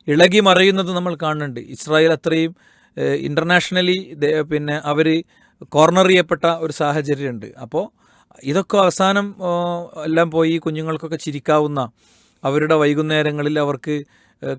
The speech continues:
കളിമുറ്റങ്ങളിൽ ഓടി കളിക്കാവുന്ന ഒരു ദിവസം വരുന്നുള്ളതിൽ നമുക്ക് സംശയമൊന്നുമില്ല. ഗസ മോചിപ്പിക്കപ്പെടുന്ന, ഫലസ്തീൻ മോചിപ്പിക്കപ്പെടുന്ന ഒരു ദിവസം വരും എന്നുള്ളത് വളരെ കോൺഫിഡന്റ് ആയിട്ട് നമുക്ക് പറയാൻ പറ്റും.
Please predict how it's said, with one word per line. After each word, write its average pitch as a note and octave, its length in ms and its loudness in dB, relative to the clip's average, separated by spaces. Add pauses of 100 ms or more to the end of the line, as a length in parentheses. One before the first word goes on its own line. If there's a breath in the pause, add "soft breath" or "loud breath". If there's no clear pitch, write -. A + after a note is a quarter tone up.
കളിമുറ്റങ്ങളിൽ D3 640 0
ഓടി D3+ 460 2
കളിക്കാവുന്ന C#3+ 520 -2
ഒരു C3+ 100 -6
ദിവസം D3 460 0
വരുന്നുള്ളതിൽ D#3+ 420 0
നമുക്ക് D#3+ 200 -2
സംശയമൊന്നുമില്ല. F3 680 0 (480 soft breath)
ഗസ C3 300 -2
മോചിപ്പിക്കപ്പെടുന്ന, D#3 1040 0
ഫലസ്തീൻ D3 500 -2
മോചിപ്പിക്കപ്പെടുന്ന D3+ 760 -4
ഒരു D3+ 60 -6
ദിവസം D3+ 380 -2
വരും D#3 140 2
എന്നുള്ളത് D#3+ 240 -2
വളരെ D#3 180 2
കോൺഫിഡന്റ് F#3+ 560 2
ആയിട്ട് F#3 140 2
നമുക്ക് F3 180 -2
പറയാൻ D3+ 260 -2
പറ്റും. A#2 240 -10